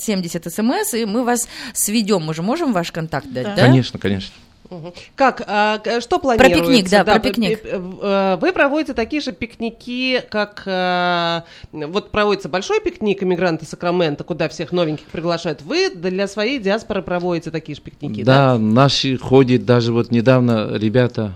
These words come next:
Speaker 3: очень добрые люди, вот это «Эмигранты из Сакрамента».
Speaker 1: Да.
Speaker 3: Э, наши но-, э,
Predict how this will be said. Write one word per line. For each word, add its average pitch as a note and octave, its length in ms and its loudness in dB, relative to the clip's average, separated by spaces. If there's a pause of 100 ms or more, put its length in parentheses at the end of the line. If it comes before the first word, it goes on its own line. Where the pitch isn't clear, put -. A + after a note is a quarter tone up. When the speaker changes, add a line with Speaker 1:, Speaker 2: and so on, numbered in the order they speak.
Speaker 3:
очень B2 340 2
добрые G#2 400 2
люди, A#2+ 300 2
вот G2 240 -2
это G2 200 -2
«Эмигранты G#2+ 580 2
из F#2+ 100 -8
Сакрамента». F#2+ 760 -4 (140)
Speaker 1:
Да. F3+ 220 -4 (180)
Speaker 3:
Э, G2+ 120 0
наши B2+ 360 6
но-, B2+ 300 8
э, A2+ 240 2